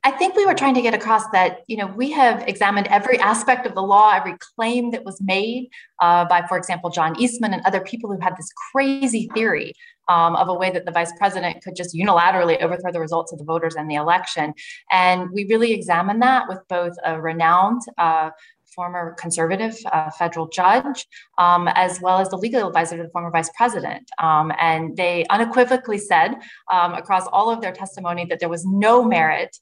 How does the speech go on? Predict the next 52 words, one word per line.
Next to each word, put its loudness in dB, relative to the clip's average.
uh, 0
to -12
this -8
legal -2
theory. -2
And -2
they -2
went -2
into -8
depth 4
about 4
kind -2
of 2
all 6
the 0
different -2
iterations -2
of 2
it. -4
Was 4
it, -4
uh, 2
essentially -10
to, -8
uh, -4
delay? 4
Was 0
it -12
to, -8
you -6
know, -6
choose -2
a -2
different -6
slate -2
of -6
fake -2
electors? 0
Kind 0
of 2
all 6
the 2
different -8
scenarios -4
that -10
have -8
been -6
laid 0
out 0
there. 0
They -4
just, -10